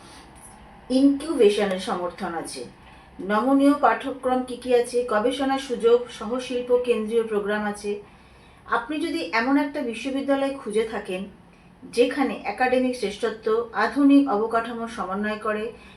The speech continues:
চমৎকার কর্মজীবনের সুযোগ, এসআরএম বিশ্ববিদ্যালয় আপনার জন্য জায়গা করে দেবে। তার উত্তরাধিকারের সঙ্গে, শীর্ষস্থানীয় পেশাদারের সঙ্গে তৈরি করে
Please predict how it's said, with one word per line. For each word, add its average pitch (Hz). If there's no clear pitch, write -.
চমৎকার 320
কর্মজীবনের 254
সুযোগ, 233
এসআরএম 285
বিশ্ববিদ্যালয় 240
আপনার 208
জন্য 220
জায়গা 180
করে 170
দেবে। 139
তার 226
উত্তরাধিকারের 294
সঙ্গে, 285
শীর্ষস্থানীয় 277
পেশাদারের 262
সঙ্গে 247
তৈরি 240
করে 247